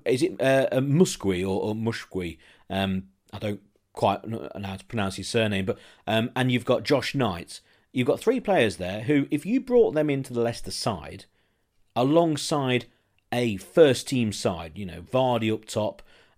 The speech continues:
um, I mean, you could even play Iheanacho up top, but these players in amongst the absolute first team,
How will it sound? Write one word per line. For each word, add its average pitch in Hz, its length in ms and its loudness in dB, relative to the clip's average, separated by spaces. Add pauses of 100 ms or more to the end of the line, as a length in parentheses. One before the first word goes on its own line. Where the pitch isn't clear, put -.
(120)
um, 185 340 -8
I - 40 -4
mean, 202 100 4
you 190 80 4
could 208 140 0
even 214 340 4
play 90 220 -2
Iheanacho 87 500 -8
up - 100 -16
top, - 260 -4 (220)
but 123 220 -2
these 202 280 2
players 127 540 0
in 170 120 2
amongst 123 440 -2
the 113 240 -8
absolute 131 600 -2
first 113 400 -2
team, 90 380 -4